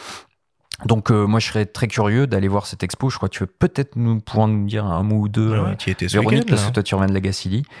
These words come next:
Speaker 1: Et juste préciser, rappeler, parce qu'on a déjà parlé de R S F il y a peu de temps avec, euh, le, le Patrick Chauvel, hein, qui a raconté
Speaker 2: La semaine
Speaker 1: à nos
Speaker 2: dernière,
Speaker 1: micros,
Speaker 2: de mémoire.
Speaker 1: il y a deux semaines,
Speaker 2: Il y a
Speaker 1: qui,
Speaker 2: deux semaines.
Speaker 1: deux semaines, Patrick, euh, qui nous racontait un petit peu, euh,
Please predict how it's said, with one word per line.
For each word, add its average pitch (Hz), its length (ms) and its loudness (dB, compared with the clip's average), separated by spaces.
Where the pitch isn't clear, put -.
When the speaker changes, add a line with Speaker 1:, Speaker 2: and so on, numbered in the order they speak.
Speaker 1:
Et 110 120 2
juste 143 260 0
préciser, 147 520 2
rappeler, 127 480 0
parce - 140 -12
qu'on 87 640 -2
a 85 40 -2
déjà 90 240 0
parlé 95 280 -2
de 90 120 -2
R 85 100 -2
S 92 180 -2
F - 120 -6
il - 40 -2
y - 20 2
a - 40 -2
peu - 120 -4
de - 60 -8
temps 98 300 0
avec, 82 300 -6
euh, 80 140 -2
le, 80 460 -6
le - 60 -10
Patrick - 300 -6
Chauvel, 131 300 0
hein, 123 120 0
qui - 160 -6
a 78 160 -2
raconté - 420 -6
Speaker 2:
La 104 80 2
semaine 98 180 2
Speaker 1:
à 87 40 2
nos 87 40 0
Speaker 2:
dernière, 95 100 -2
Speaker 1:
micros, 104 200 0
Speaker 2:
de 107 60 0
mémoire. 98 240 -6
Speaker 1:
il - 20 -2
y - 20 2
a 101 40 0
deux 98 120 -2
semaines, 131 400 0
Speaker 2:
Il 123 40 2
y 123 40 2
a 123 40 0
Speaker 1:
qui, 120 80 -2
Speaker 2:
deux 160 80 2
semaines. 104 320 -4
Speaker 1:
deux 95 160 0
semaines, 113 240 2
Patrick, 107 400 -2
euh, 95 180 0
qui 104 180 -4
nous 98 120 2
racontait 95 380 -2
un 98 80 2
petit 95 160 -4
peu, 101 160 -2
euh, 82 360 0